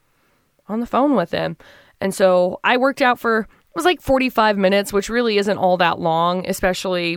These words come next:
where, like, I normally work out for, like, an hour-ish. And it was just late, and so I was tired. And so I worked out, and then I went to bed. But I talked to Dustin the whole time while I was working out, and A J says it's weird.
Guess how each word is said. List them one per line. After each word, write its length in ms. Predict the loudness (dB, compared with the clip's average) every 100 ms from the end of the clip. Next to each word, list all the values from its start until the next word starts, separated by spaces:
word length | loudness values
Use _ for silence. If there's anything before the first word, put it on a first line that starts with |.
| -4
where, 380 | -2 0 -2 -6 _ -6
like, 280 | -6 -6 _ _ _ _ _ _ _ _ _ _ _ _ _
I 120 | -4 -4
normally 280 | -2 -4
work 200 | -6 -6
out 120 | -6 -6
for, 60 |
like, 160 | -8 -8
an 60 |
hour-ish. 880 | -8 -6 -6 -6 -10 -6 -6 -4 -10 -14 _ _ -4
And 520 | -2 -2 -4 -10 -14 -2
it 160 | 0
was 120 | 0 -2
just 220 | -6 -4
late, 260 | -4 -4 -10 _
and 120 | -8 -2
so 120 | 0
I 60 |
was 100 | 0
tired. 460 | -2 -2 0 -2 -4 -10
And 120 | -6
so 140 | -2 0
I 60 | 2
worked 240 | 2 2
out, 260 | 2 2 0
and 100 | 0
then 80 | 2
I 60 |
went 140 | 2 2
to 60 |
bed. 280 | 0 0 -2 _ -20 _ _ _ _
But 320 | 2 2 0 _ _ _ _ _ _
I 100 | -2
talked 300 | 0 2 0
to 80 | 0
Dustin 380 | 2 0 0 0
the 80 | 2
whole 180 | 2 2
time 220 | 0 0
while 120 | 0
I 60 | 0
was 160 | 0
working 300 | -2 -2 -2
out, 140 | 0 -2
and 80 | -2
A 160 | -2
J 140 | -2 -4
says 160 | -6
it's 100 | -8 -6
weird. 500 | -4 -2 -4 -4